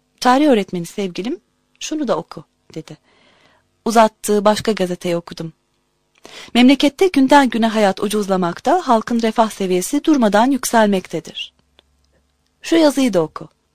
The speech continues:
Okudum. "Milli beraberlik ve birliği bozmak isteyen bazı bozguncuların memlekette su yok, şeker yok, kahve yok diye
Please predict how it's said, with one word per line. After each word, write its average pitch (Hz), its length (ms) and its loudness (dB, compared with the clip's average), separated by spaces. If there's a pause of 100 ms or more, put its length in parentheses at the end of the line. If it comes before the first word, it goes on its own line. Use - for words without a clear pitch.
(280)
Okudum. 151 360 -10 (920)
"Milli 269 260 4
beraberlik 254 640 6
ve 254 100 -2
birliği 247 280 0
bozmak 226 340 -2
isteyen 208 380 -2
bazı 247 280 4
bozguncuların 190 760 -2
memlekette 247 640 0
su - 200 -4
yok, 226 280 4
şeker 226 420 0
yok, 180 340 0
kahve 220 300 2
yok 220 300 2
diye 175 220 -2